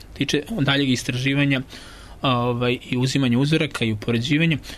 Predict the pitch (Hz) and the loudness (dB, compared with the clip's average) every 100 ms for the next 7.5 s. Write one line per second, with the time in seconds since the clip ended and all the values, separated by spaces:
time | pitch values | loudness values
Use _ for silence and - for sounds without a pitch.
0 | - 143 143 143 139 143 139 131 127 123 | -4 -2 -2 0 2 2 0 0 0 -2
1 | 120 117 123 117 110 - 135 110 - - | 0 0 0 -2 -4 -4 -4 -4 -6 -12
2 | - - - - - 156 160 143 - 143 | -14 -16 -16 -18 -4 0 2 2 0 2
3 | 143 - 139 156 - - 302 147 135 131 | 4 4 0 -4 -8 -8 -2 2 4 4
4 | 123 131 135 117 127 127 - 127 120 127 | 2 2 2 2 0 0 0 0 0 0
5 | 120 123 180 170 147 139 143 131 131 - | 2 2 2 2 2 2 2 0 0 -6
6 | - 135 135 127 127 123 120 131 110 127 | 0 2 4 2 2 2 0 -2 -2 -2
7 | - 127 127 120 | -2 -2 -2 -2